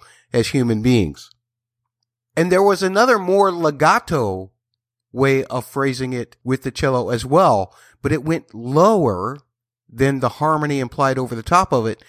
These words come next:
and the harmony was different. Rather than centering on what we call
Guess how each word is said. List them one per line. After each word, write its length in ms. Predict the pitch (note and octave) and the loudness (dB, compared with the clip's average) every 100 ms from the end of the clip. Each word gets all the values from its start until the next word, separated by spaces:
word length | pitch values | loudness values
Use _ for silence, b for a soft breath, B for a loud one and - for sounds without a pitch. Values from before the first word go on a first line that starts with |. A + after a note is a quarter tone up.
| B B | B B
and 160 | - E3 | -8 -2
the 80 | D3+ | 0
harmony 460 | F3 G3 G3+ G3 | 0 0 -2 -6
was 240 | F3+ E3+ D3 | -4 -4 -2
different. 440 | D#3 A3 B2+ F#2 _ b b b | -2 -2 -4 -10 _ b b b
Rather 400 | C3 E3 G3+ G3 | 2 2 4 0
than 240 | F3+ E3+ | 0 -2
centering 540 | D3 - F#3 - E3+ D#3+ | -2 -2 -2 -2 -4 -4
on 260 | C#3+ C#3+ | -4 -2
what 180 | C#3 D3 | 0 -2
we 100 | C3 | -2
call 520 | - C#3+ B2+ B2 A#2 | 0 2 2 0 -4